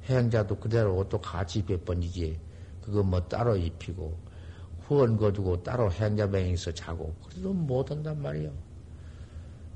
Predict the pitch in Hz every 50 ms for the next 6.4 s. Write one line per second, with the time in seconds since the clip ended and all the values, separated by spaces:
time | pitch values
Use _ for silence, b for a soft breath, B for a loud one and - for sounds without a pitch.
0 | - 196 - - - 165 180 170 156 151 139 131 - - 123 113 - 117 113 -
1 | - - - 117 113 110 107 101 95 - - 101 92 85 80 80 80 - - 82
2 | 80 78 80 80 82 - - - B B B B B B B B B B B B
3 | B B B - - - - - 78 73 76 76 76 76 76 76 76 76 76 76
4 | 76 76 78 76 78 - 131 131 127 120 113 104 113 120 113 110 104 107 - -
5 | 101 101 101 101 98 98 98 92 95 95 90 - - 101 98 98 95 95 92 92
6 | 92 90 92 92 87 87 - -